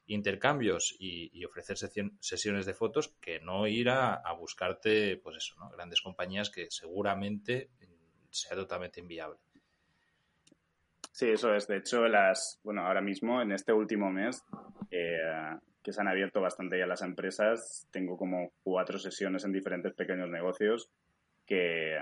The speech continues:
Speaker 2: vamos, yo creo que van a salir muy bien, porque es que además es, eso, es justo eso. Tengo, el otro día hice una sesión de fotos de, de unos chicos, eh, afroamericanos que tenían una, como una tienda de, de plantas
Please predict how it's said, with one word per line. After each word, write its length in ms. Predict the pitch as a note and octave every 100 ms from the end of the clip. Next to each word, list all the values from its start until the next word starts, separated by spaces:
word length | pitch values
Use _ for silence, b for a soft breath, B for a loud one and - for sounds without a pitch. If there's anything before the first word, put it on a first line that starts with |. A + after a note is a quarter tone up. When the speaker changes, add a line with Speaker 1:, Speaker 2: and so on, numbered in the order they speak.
| D2
Speaker 2:
vamos, 240 | D#2+ E2+ F2
yo 80 | F2
creo 180 | F2
que 60 | E2+
van 120 | F2
a 60 | E2+
salir 220 | G2 F2
muy 140 | F#2 E2
bien, 140 | G2
porque 160 | G2 E2+
es 80 | -
que 60 |
además 360 | F2 E2+ E2+ -
es, 360 | F2+ E2+ - - _ _ _
eso, 200 | - G#2+
es 120 | B2
justo 280 | - B2+ A2+
eso. 240 | G2 F2+ D2+
Tengo, 380 | G2+ G#2 G2+
el 100 | G2
otro 180 | G#2+ A2+
día 240 | A2+ A#2 B2
hice 280 | A2 G#2+ A#2
una 140 | A2
sesión 240 | G#2 G2+ A2
de 80 |
fotos 480 | G#2+ C3 B2+ D#3 C#3+
de, 440 | G#2+ G2 F#2 F2 E2+ _ _ _
de 200 | - F#2+
unos 240 | F2 F#2+ F#2+
chicos, 720 | G#2+ G#2 G2 F#2 F#2 F2+ -
eh, 60 | F#2+
afroamericanos 960 | F#2 F2 F2 G#2 F#2+ F2+ G2+ G#2+ C3+ C#3+
que 100 | G#2+
tenían 280 | G2 F#2+ F#2+
una, 480 | F#2+ F#2 F#2 F2 F2 _ _ _
como 140 | G#2+ F#2+
una 120 | F2
tienda 300 | G2+ F#2+ F#2
de, 260 | F2+ F2+ F2
de 120 | F2+
plantas 600 | E2+ G2 A2+ C3 E3 -